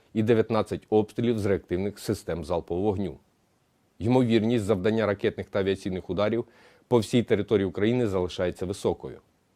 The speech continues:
Противник продовжує зосереджувати основні зусилля на Куп'янському, Лиманському, Бахмутському, Авдіївському та Мар'їнському напрямках.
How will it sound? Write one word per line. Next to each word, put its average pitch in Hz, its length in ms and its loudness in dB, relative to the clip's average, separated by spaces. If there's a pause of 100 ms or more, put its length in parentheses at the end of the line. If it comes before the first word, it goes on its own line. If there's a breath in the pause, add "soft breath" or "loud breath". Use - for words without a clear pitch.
(240)
Противник 120 420 2
продовжує 117 520 6
зосереджувати 107 640 0
основні 98 340 -2
зусилля 107 540 -2 (420 soft breath)
на 131 100 2
Куп'янському, 110 640 -2
Лиманському, 98 600 -2
Бахмутському, 110 720 -2
Авдіївському 101 560 -2
та 104 140 0
Мар'їнському 90 580 -4
напрямках. 101 600 -6